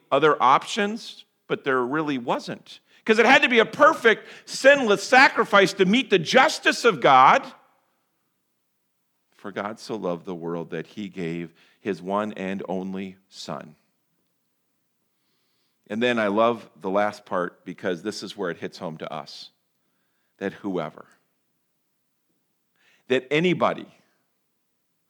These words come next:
anybody, anybody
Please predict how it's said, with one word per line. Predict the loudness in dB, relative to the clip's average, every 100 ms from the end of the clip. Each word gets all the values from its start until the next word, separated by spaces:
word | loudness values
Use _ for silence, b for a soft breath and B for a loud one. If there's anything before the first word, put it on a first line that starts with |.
| _ _ 0
anybody, | 2 2 4 2 0 -12 _ _ _ _ _ _ _ _ _ _
anybody | -2 0 2 2 2 -2